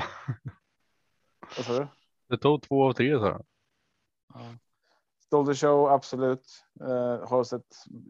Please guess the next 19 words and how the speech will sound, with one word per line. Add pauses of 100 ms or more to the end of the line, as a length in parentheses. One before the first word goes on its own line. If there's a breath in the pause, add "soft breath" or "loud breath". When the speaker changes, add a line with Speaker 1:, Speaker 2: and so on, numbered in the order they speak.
Speaker 1:
jätteläcker
ut
som
jag
sa,
men
nu
är
det
spår
tio. (760)
Eh,
det
är
kort
distans.
Det
finns,
eh,